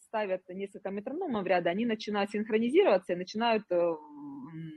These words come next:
как бы в одном направлении работать. Вот сегодня сначала показали, да, такие точечки, мы все соединились,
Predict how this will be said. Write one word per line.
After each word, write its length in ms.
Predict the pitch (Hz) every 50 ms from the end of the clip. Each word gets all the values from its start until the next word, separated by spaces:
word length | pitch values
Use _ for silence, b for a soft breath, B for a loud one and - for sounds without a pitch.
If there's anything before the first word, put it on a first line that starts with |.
| - - _
как 120 | 160 160
бы 80 | 156 165
в 40 | 185
одном 220 | 196 196 233 226
направлении 480 | 220 208 - 214 202 214 196 185 170 160
работать. 360 | 165 160 160 156 156 151 -
Вот 100 | 185 185 -
сегодня 380 | _ 240 233 254 220 208 202 b b b b b _
сначала 340 | - 214 220 302 233 208 196 190
показали, 520 | - 190 - 208 202 202 202 185 180 175
да, 180 | 170 226 262 -
такие 280 | 240 220 _ 202 190
точечки, 520 | - 262 320 - - 302 - - _ - 196
мы 120 | 185 180
все 200 | - - 196 196
соединились, 580 | - 202 185 185 202 226 269 349 294 240 220